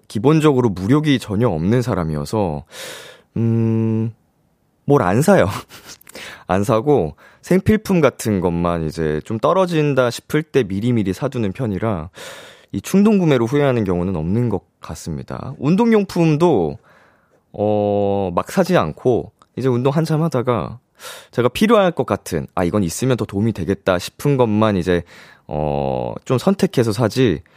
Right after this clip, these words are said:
처음 운동한다고 이제 막 운동 장비 다 사놓고 제대로 안 배우고 이제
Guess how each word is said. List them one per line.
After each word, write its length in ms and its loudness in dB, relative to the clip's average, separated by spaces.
처음 380 2
운동한다고 640 0
이제 120 -8
막 160 -6
운동 260 0
장비 240 -2
다 180 -10
사놓고 920 -2
제대로 320 4
안 140 0
배우고 340 2
이제 320 0